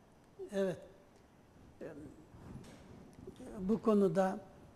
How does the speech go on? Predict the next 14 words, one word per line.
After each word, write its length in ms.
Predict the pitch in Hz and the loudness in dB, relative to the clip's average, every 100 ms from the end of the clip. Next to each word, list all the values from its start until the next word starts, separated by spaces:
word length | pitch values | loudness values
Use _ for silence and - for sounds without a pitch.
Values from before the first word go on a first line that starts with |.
| - - | -14 -6
e, 280 | 175 170 - | -2 -2 -4
Türkiye'deki, 960 | - 220 - 202 180 165 165 - 180 151 - - - - - - | 2 2 4 6 6 6 2 4 4 4 -2 -14 -18 -20 -6 2
e, 360 | 190 175 165 156 143 139 139 156 226 226 320 | 4 4 2 2 0 -2 -2 -4 -2 0 -2
şu 200 | - 269 | 10 12
andaki, 480 | 208 185 165 160 190 | 12 12 10 6 6
e, 240 | 175 170 160 180 185 175 175 165 175 160 | 8 6 2 -2 -4 -4 -4 -4 -4 0
meclisteki 560 | 190 190 185 - 196 190 | 4 6 6 6 4 4
partilerin 680 | 151 185 160 190 180 175 170 | 6 6 6 6 6 6 4
tutumunu, 680 | 202 180 180 180 180 220 233 - - - - - - | 2 2 6 8 8 6 4 -6 -16 -20 -20 -4 2
e, 260 | 190 180 170 165 170 180 165 185 202 - | 2 2 0 0 0 0 -2 -4 -4 6
anlamak, 720 | 214 214 202 208 220 - - | 10 12 12 10 6 4 -2
e, 360 | 196 233 190 | -2 -2 -4
çok 280 | - 262 254 | 8 8 10
zor. 460 | 208 196 165 131 | 8 8 8 6